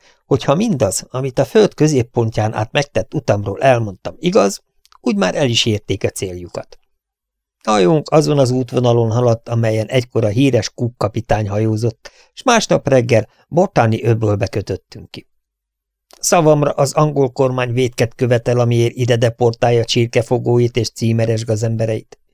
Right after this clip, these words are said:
Bűnözők helyett inkább érdemes honpolgárait küldhetni ide jutalomüdülésre, mert e hely annyira bővelkedik a természeti szépségekbe,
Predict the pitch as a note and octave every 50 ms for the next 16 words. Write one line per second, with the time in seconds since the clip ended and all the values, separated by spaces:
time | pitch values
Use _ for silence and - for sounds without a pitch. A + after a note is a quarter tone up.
0 | _ _ _ _ - - - _ _ _ E3+ G#3+ - A#3 G3+ F#3 E3+ E3 E3 D3+
1 | - - D3 C#3+ C#3+ B2 - - B2 B2 A#2+ - A2+ G#2 - - B2+ B2+ B2+ B2+
2 | B2 A#2+ A#2+ A2+ A2 - - - C3 C3 A#2+ - B2 A#2+ A#2 A#2 A#2 A2+ A2+ A2+
3 | A2 A2 - _ - B2+ B2 B2 - B2 A2+ - - A#2 - - B2 A#2+ C3 A#2
4 | A#2+ C3+ D3 - B2+ A2+ A2+ A#2+ A2+ A2+ A#2 A2+ A#2+ A#2 A#2 A2+ G#2+ - - A2+
5 | A2+ - _ _ _ _ _ _ C#3+ D#3 - - - D#3+ D3+ B2 F3 F3+ F3+ F#3
6 | - G3 G3+ F#3+ F3+ E3 D#3+ E3 D3+ D3 D#3+ D#3+ D#3 D3 D3 C#3+ C#3+ - D3+ C#3+
7 | C#3+ - A#2 A2+ - - D3 C#3+ C#3+ C#3+ C#3+ C3 - C#3+ B2 - D3 - - D3+
8 | C#3 C#3 - - C#3+ C3+ C#3+ D3 C#3+ C#3 C#3+ D3